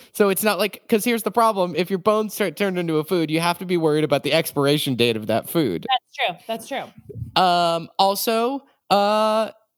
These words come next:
Speaker 1: I would think that through osmosis, at a certain point, they say that when you eat carrots, it makes your eyesight better.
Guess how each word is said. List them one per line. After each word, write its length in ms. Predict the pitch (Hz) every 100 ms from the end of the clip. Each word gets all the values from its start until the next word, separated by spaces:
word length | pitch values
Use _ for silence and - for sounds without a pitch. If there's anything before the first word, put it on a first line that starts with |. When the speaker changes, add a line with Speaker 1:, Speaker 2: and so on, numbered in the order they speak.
| _
Speaker 1:
I 140 | - 202
would 180 | 220 196
think 300 | 220 202 -
that 220 | 208 -
through 200 | 208 202
osmosis, 840 | 196 196 202 254 233 220 - -
at 120 | 196 180
a 40 |
certain 300 | - 185 190
point, 320 | 214 226 240
they 80 | 202
say 220 | - 202
that 180 | 202 170
when 140 | 185
you 80 | 175
eat 200 | 170 180
carrots, 460 | - 190 208 202 -
it 100 | 165
makes 200 | 160 156
your 120 | 175
eyesight 380 | 165 233 233 180
better. 320 | 127 131 170